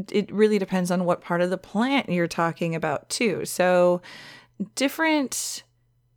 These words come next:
combinations of the cannabis plant can really have, or can really be the key to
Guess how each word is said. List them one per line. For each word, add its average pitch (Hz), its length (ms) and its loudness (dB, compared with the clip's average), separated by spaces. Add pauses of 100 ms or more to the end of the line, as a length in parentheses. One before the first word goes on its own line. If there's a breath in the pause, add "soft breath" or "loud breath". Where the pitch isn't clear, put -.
(340)
combinations 226 1120 2
of 185 160 -2
the 185 80 -4
cannabis 190 560 -2
plant 165 600 -4 (560 soft breath)
can 220 340 4
really 247 400 2
have, 185 640 0 (180)
or 185 120 2
can 214 200 2
really 254 220 2
be 220 140 0
the 170 80 -2
key 147 720 0 (1000)
to 190 720 2